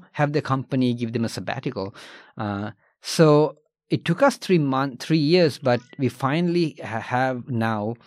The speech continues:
a part-time program that people can take.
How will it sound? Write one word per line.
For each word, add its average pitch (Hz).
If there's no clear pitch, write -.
a 127
part-time 127
program 113
that 107
people 113
can 107
take. -